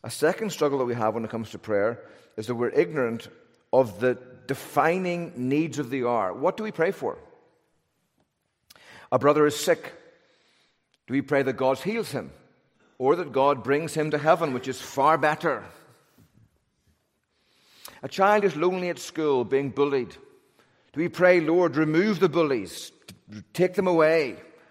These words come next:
Or do we pray, "Lord, I know it's so often your way. School my son or my daughter in the, train my son or my daughter in the school of disappointment. It's so often the way you make us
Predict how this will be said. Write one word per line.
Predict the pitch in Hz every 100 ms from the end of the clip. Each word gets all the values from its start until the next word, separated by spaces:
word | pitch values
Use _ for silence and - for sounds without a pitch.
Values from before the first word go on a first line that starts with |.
| _ _ _ -
Or | 131
do |
we | 160
pray, | 151 156 147
"Lord, | 139 151 156 - - - _ _ _
I | 110
know | 127 143
it's | 151
so | 139 135
often | 135 135 127
your | 120 117
way. | 101 101 90 85 - _ _ _ _ _ _ _ _ _ _ _ - -
School | - - 135 139 160 151
my | 120 120 123 120
son | - 101 107
or | 107
my | 101 101
daughter | 95 92 92 101 92 - _ -
in | 101 98
the, | 92 87 _ _ _
train | - 139 151
my | 127 117
son | 113 - 101 98
or | 87
my | 92
daughter | 92 90 95 98
in | 95
the | 92
school | 92 - - 110 123 131 82
of | 90
disappointment. | 107 104 - - 95 - 87 78
It's | - -
so | - 117 120
often | 107 101 - 95
the | 85
way | 82 85
you | 87 82 87
make | 87 85 82
us | 80 -